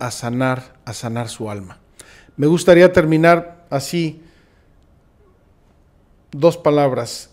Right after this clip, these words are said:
¿Qué les deseas a nuestros peregrinos después de esta peregrinación de sanación?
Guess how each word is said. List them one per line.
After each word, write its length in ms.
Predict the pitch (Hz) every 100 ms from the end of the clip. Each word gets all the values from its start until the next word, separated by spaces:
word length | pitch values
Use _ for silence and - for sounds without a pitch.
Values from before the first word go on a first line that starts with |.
| _
¿Qué 400 | - 180 180 180
les 260 | 160 147 123
deseas 720 | 139 131 165 160 156 - - _ _ _
a 80 | 139
nuestros 460 | 135 143 143 147 -
peregrinos 960 | - 123 123 127 147 151 156 156 - _ -
después 420 | 123 110 - 131
de 60 | 135
esta 260 | - 127
peregrinación 560 | 123 113 120 113 131 127
de 100 | 120
sanación? 500 | 110 98 92 90